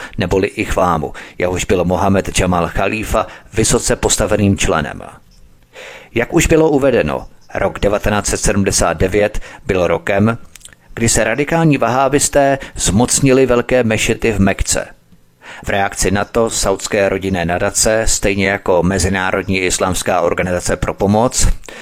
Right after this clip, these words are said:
přistoupily k dotování emigrace muslimského bratrstva. Chalífovo postavení v této islámské organizaci tedy nebylo anomální. Kromě bombových útoků v Jordánsku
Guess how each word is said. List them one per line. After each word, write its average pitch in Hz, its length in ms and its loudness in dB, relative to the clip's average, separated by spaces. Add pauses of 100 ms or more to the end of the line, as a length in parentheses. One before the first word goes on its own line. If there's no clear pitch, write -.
(180)
přistoupily 160 640 2
k - 80 -8
dotování 139 800 2
emigrace 95 720 0
muslimského 98 680 -2
bratrstva. - 680 -4 (1120)
Chalífovo 143 580 0
postavení 120 600 0
v - 80 -4
této 123 340 0
islámské 113 580 0
organizaci 117 720 0 (220)
tedy 117 260 2
nebylo 104 480 0
anomální. 69 720 -4 (1000)
Kromě 160 360 2
bombových 120 520 2
útoků 120 360 0
v 113 80 -2
Jordánsku 95 720 0